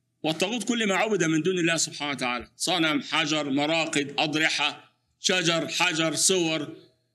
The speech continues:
جن، إنس، كل ما عبد من دون الله سبحانه وتعالى فهو طاغوت. ليس الطاغوت هو الحاكم الذي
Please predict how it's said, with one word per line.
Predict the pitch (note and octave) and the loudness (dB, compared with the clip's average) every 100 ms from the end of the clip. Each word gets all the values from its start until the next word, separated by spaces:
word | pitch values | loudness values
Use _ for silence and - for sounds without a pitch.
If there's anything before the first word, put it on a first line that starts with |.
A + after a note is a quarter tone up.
| _ | _
جن، | D3 F#3+ G3 D#3+ C3 - G3 | 4 4 6 2 2 2 2
إنس، | F3+ D3+ - - - _ | 6 6 8 6 -2 _
كل | G#3 A3+ | 0 2
ما | |
عبد | G3+ A3+ A3+ | 0 0 0
من | G#3 | 2
دون | |
الله | A3 A3 | 2 2
سبحانه | - F#3+ | 2 0
وتعالى | G#3 G#3+ G#3+ | 2 2 2
فهو | F#3+ G#3 | 2 0
طاغوت. | F#3+ F#3 A3 D#3+ A2 - F#3 | 0 0 0 -2 -6 -4 0
ليس | A#3+ | 2
الطاغوت | A3 A3 G#3 - | 2 2 0 0
هو | A3 | 0
الحاكم | F#3 G#3+ A3 E3 | 2 2 2 2
الذي | D#3+ F3 E3 D#3 E3 | 2 2 2 2 -2